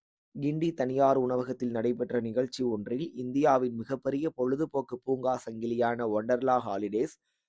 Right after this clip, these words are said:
ஒண்டர்லா சென்னையில் இன்று தொடங்குவதாக அறிவித்துள்ளது. இது இந்தியாவின் குடும்ப பொழுதுபோக்கு நிலப்பரப்பில் ஒரு எதிர்காலத்திய மைல்கல்லை குறிக்கிறது. சென்னையில் அழகிய பழைய மகாபலிபுரம் சாலையில் அறுபத்தி நான்கு புள்ளி முப்பது ஏக்கர் பரப்பளவில்,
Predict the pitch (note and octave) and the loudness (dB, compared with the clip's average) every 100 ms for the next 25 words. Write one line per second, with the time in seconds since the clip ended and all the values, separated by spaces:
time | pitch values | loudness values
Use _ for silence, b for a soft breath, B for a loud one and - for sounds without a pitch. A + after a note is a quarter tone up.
0 | _ C3 D3 G3+ F#3 F3+ F#3 D#3 D3 D#3 | _ 4 4 4 2 2 2 0 0 0
1 | D3 C3 B2 B2 A#2+ B2+ B2 A#2 A#2+ D#3 | 0 -2 -2 0 0 0 0 0 -2 -4
2 | A#2+ A2 G#2+ G2 F2 - _ _ _ - | -4 -8 -10 -8 -8 -12 _ _ _ 0
3 | C#3 B2+ B2 C3+ C#3 B2+ B2+ A#2+ C3 C3+ | 2 2 2 4 4 4 0 -2 0 2
4 | C3+ B2 B2+ C3+ B2+ C3 B2+ A#2 A#2+ B2 | 0 2 2 0 0 -2 -2 -2 -2 -2
5 | A#2 A2 C3 D#3 B2+ B2 A#2+ A#2 B2 C#3 | -4 -2 -2 -2 0 0 0 0 0 0
6 | C#3 C3 C3 - E3 B2 B2+ B2+ B2+ C3 | 0 0 -2 -2 -2 0 0 0 -4 -4
7 | - A2+ - G#2 G2 E2+ _ _ _ _ | -6 -10 -8 -8 -6 -8 _ _ _ _
8 | _ _ - E3+ G3+ G3+ G#3 - C3+ D#3+ | _ _ 2 4 4 -2 -2 2 4 2
9 | - F#3 - B2 C#3 C#3 B2+ C3+ C3+ C3+ | 2 0 4 2 2 0 2 2 4 2
10 | B2+ B2 A#2 B2 A#2 A2+ C3+ D3+ A#2+ C#3 | 2 0 -2 -2 0 0 2 2 2 0
11 | D#3 D3 C#3 C3 B2 B2 B2+ B2 A2+ - | -4 -4 -4 -4 -6 -6 -4 -6 -6 -2
12 | B2 B2 B2 C#3 B2 A2+ A2+ A2 G#2 G#2+ | 0 2 0 -2 -4 -2 -2 -4 -4 -2
13 | D#3 | -2